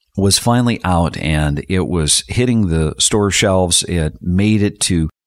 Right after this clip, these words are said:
Amazon's, I guess, bestseller list. I'm pretty certain of that. And he was just really, really proud of this book. And I've been kind of with him on this journey, watching him as he really put a lot of effort and a lot of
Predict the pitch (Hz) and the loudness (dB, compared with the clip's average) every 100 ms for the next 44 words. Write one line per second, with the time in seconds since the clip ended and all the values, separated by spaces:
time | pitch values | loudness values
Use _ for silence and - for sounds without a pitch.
0 | - 104 120 107 113 104 104 98 - - | -4 0 2 2 2 2 2 0 -2 -4
1 | 85 85 98 110 - - 92 110 - 110 | -4 -2 -2 0 0 -2 -2 0 0 2
2 | 117 117 110 139 - 82 80 98 90 110 | 0 2 0 0 -2 -2 -2 -2 -2 -2
3 | 113 95 98 110 147 _ _ - 87 87 | -2 -2 -2 -2 -6 _ _ -2 2 2
4 | 87 82 - 127 120 107 - 95 82 95 | 0 -2 -2 0 2 2 2 0 -2 -4
5 | 92 98 110 113 104 90 90 78 - 82 | -2 2 4 4 2 2 0 -2 -2 -2
6 | 71 71 67 - - 82 73 76 - 76 | 0 -2 -6 -10 -6 -4 -2 -2 -2 -4
7 | - 139 180 95 98 82 - 117 107 85 | -2 0 0 0 0 -2 -2 0 0 0
8 | 85 107 - 110 98 90 85 78 - 95 | 0 0 2 0 2 2 2 0 0 0
9 | 95 90 80 78 90 - 104 92 92 95 | 0 0 0 2 0 0 0 2 2 0
10 | 78 80 73 69 - - 95 92 104 107 | 0 -2 -4 -8 -16 -8 -2 2 2 2
11 | 101 95 92 - - 92 85 95 92 73 | 2 0 -2 -6 -2 0 2 2 0 -2
12 | - - 104 - 107 98 87 76 76 82 | -6 -2 -2 0 0 0 0 -2 0 0
13 | 82 73 - | 0 -2 -6